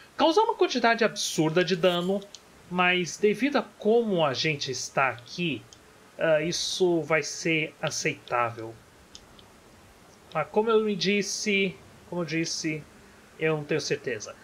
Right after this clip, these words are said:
Mas, ok, vamos nos teleportar aqui pra baixo. Eu vou deixar anoitecer e tentar lutar contra o guerreiro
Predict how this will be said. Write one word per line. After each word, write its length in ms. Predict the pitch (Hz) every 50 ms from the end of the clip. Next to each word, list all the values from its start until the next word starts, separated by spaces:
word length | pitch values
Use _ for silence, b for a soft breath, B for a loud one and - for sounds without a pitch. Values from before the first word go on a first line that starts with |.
| - - - -
Mas, 840 | 185 214 311 392 415 311 254 285 311 311 - - - - - - - - - - - - - - - - - - - - - - - - -
ok, 200 | 156 160 - 117
vamos 280 | 117 175 233 277 262 -
nos 280 | 240 208 175 139 - -
teleportar 480 | - 165 139 131 - - - - 131
aqui 100 | - -
pra 140 | - 127 113
baixo. 340 | 113 120 127 143 - - B B B B B B B
Eu 300 | - 349 403 403 381 349
vou 360 | 320 330 339 339 339 339 330 -
deixar 300 | - 285 - - - 269
anoitecer 600 | 262 262 254 254 240 220 - - - 233 233 233
e 40 | 220
tentar 460 | 233 226 208 214 202 196 190 175 170
lutar 340 | 160 160 165 - - 180 165
contra 340 | - 180 170 - - 170
o 440 | 160 160 156 143 131 123 117 107 92 - - - - - - - - - - - - - - - - - - - - - - - - -
guerreiro 720 | 175 170 156 139 - 143 143 151 160 160 175 185 190 185